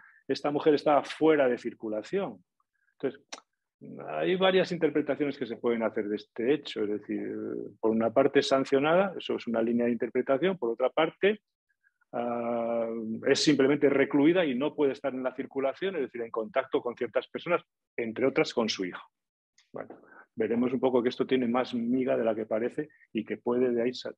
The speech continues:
surgir también otra línea de interpretación. La verdad es que hay líneas de interpretación en este caso porque Lacan dio muchísimos detalles del caso.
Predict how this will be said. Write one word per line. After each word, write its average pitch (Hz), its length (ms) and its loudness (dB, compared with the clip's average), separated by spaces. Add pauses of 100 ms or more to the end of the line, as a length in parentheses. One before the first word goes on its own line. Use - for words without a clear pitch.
(140)
surgir - 440 -12
también 123 280 -2
otra 135 260 0
línea 120 240 0
de 110 60 0
interpretación. - 680 -8 (760)
La 98 100 -2
verdad 113 160 4
es 120 60 -6
que 147 240 2
hay 131 220 0
líneas 131 440 4
de 107 60 2
interpretación 110 600 -4
en 120 100 -2
este 127 240 -6
caso 160 380 -2
porque 113 260 -4
Lacan 139 640 -6
dio 143 280 -2
muchísimos 113 880 -4
detalles 120 560 -6
del 98 180 -4
caso. - 300 -10